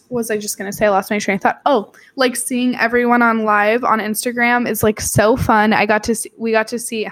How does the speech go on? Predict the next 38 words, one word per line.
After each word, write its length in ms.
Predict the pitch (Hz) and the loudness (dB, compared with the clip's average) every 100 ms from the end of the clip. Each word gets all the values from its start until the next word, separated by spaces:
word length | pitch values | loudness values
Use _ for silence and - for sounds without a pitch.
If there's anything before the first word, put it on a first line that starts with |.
| - | -6
not 220 | 226 190 180 | -2 -4 -4
just 240 | 220 - | -10 -12
me. 180 | - - - - - - | -16 -18 -20 -20 -14 -2
Um, 220 | 226 220 | 2 2
we 160 | 247 240 | 4 4
all 140 | 233 | 4
got 160 | 233 233 | 2 0
to 80 | 240 | -2
see, 160 | 226 | 0
like, 220 | 220 214 | 0 0
John 340 | - 214 202 208 | 0 2 2 2
Legend 400 | 226 226 226 220 | 2 2 2 2
do 200 | 208 202 | 4 4
a 60 | |
little 420 | 196 185 185 196 - | 4 2 2 0 -2
private 360 | - 214 185 - | 0 2 0 -2
concert 480 | - 220 214 226 147 | 0 0 2 2 2
with 200 | 175 - | 0 -2
Chrissy. 720 | - 240 233 240 233 226 233 - - - | 0 0 2 0 2 2 -2 -10 -6 0
I've 120 | 226 | 2
been 120 | 226 | 2
watching 360 | 220 220 226 214 | 0 -2 -6 -2
Joe 260 | 208 202 | 2 2
and 140 | 202 208 | 2 0
Sophie 460 | 220 196 196 220 | 2 2 2 2
every 320 | - 214 214 | 2 4 4
day, 580 | 208 208 196 196 196 208 - - _ | 4 4 4 4 2 -2 -6 -20 _
um, 480 | 196 185 180 170 185 - | -2 0 0 -4 -8 -4
because 280 | 220 220 208 | -2 0 2
they're 180 | 196 196 | 2 2
just, 260 | 202 - | -4 -4
like, 140 | 190 - | -4 -2
so 260 | - 196 | 0 0
cute 300 | 185 - 180 | 0 -2 0
and, 80 | 185 | 0
like, 240 | 185 196 | -2 -2
fun 320 | - 190 180 190 | -2 0 0 -2
together. 680 | 208 190 190 185 180 190 | -2 0 2 2 2 0